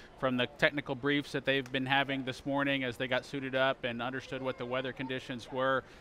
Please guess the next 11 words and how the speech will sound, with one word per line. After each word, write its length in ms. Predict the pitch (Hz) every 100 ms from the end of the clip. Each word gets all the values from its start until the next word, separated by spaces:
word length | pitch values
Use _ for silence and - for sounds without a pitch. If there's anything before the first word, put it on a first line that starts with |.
| -
They 80 | 135
get 100 | 143
a 60 |
chance 340 | 135 156 143 139
to 300 | 147 127 123
say 380 | 113 156 147 147
goodbye 340 | 127 127 139
to 80 | 143
their 160 | 131 123
families, 640 | 165 170 165 165 156 - - -
uh, 180 | 127 127